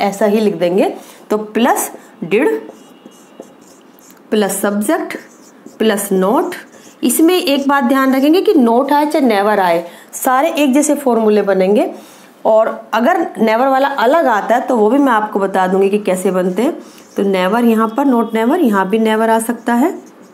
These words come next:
Plus verb की first form plus object plus others। Others हम complement को या एडजंक्ट्स को बोलेंगे। Object के बाद जो भी बचेगा उसको हम others में count करेंगे।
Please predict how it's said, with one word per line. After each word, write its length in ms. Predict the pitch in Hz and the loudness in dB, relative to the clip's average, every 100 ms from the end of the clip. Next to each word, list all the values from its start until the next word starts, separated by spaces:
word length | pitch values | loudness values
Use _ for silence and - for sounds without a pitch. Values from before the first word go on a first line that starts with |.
| - - - - - - - - - - | -20 -20 -20 -20 -20 -20 -20 -20 -20 -4
Plus 240 | 202 202 190 | -2 -2 0
verb 280 | 202 190 | -2 -2
की 120 | - 175 | -4 -6
first 320 | - 240 233 | -4 -6 -6
form 260 | - 294 311 - | -2 0 0 -2
plus 260 | 220 196 196 | 0 0 -2
object 520 | - 185 185 277 302 - - - - | -2 -2 -2 -4 -6 -14 -20 -20 -8
plus 380 | 208 190 330 - - - - | -2 -2 -2 -6 -14 -16 -6
others। 520 | 202 165 127 - - - - - - - - - | -4 -4 -6 -8 -14 -18 -20 -20 -20 -20 -14 -6
Others 420 | 202 208 339 - | -2 0 -2 0
हम 160 | 339 381 - | 0 -2 -2
complement 720 | 220 214 214 254 285 285 285 | -2 -2 0 2 2 0 -2
को 300 | - 453 - 185 | -2 -2 -2 -4
या 160 | 240 285 | -2 0
एडजंक्ट्स 500 | 214 202 190 214 214 | 0 -2 0 0 0
को 180 | - 202 | -2 -2
बोलेंगे। 560 | 170 160 151 170 320 - - - - - | 0 -2 -2 -4 -4 -6 -18 -20 -10 -2
Object 460 | 220 - 294 - 311 | -2 0 -2 -2 -2
के 100 | 254 | 0
बाद 260 | 226 208 | 2 0
जो 180 | 214 202 | 2 2
भी 120 | 208 | 2
बचेगा 460 | 196 185 226 254 466 440 202 | 2 0 2 2 0 0 -4
उसको 260 | 208 226 | -2 -2
हम 240 | 214 285 - | -2 -2 -2
others 360 | 208 226 247 240 | 0 0 -2 -2
में 160 | 208 | -2
count 280 | 180 160 156 | -2 -4 -4
करेंगे। 440 | 170 - 113 151 | -4 -4 -6 -10